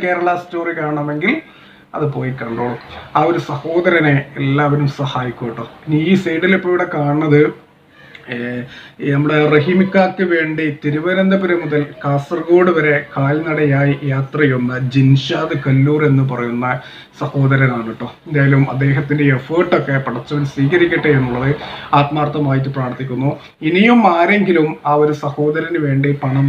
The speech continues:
അയച്ചു കൊടുക്കാൻ ഉള്ളവർ ദൈവം വിചാരിച്ച് അദ്ദേഹത്തിന് വേണ്ടി പണം അയച്ചു കൊടുക്കുക. നമ്മുടെയൊക്കെ കൈകളിലാണ് അദ്ദേഹത്തിൻ്റെ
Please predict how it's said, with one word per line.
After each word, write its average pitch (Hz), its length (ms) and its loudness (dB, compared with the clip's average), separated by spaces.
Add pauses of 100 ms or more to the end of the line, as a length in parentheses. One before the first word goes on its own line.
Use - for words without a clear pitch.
അയച്ചു 135 340 -4
കൊടുക്കാൻ 135 400 -2 (420)
ഉള്ളവർ 143 360 0 (380)
ദൈവം 196 280 6
വിചാരിച്ച് 151 560 2
അദ്ദേഹത്തിന് 139 560 -2
വേണ്ടി 127 200 -4 (100)
പണം 123 180 -4 (100)
അയച്ചു 120 280 -8
കൊടുക്കുക. 120 320 -8 (280)
നമ്മുടെയൊക്കെ 139 680 0 (1040)
കൈകളിലാണ് 147 640 4
അദ്ദേഹത്തിൻ്റെ 135 720 -2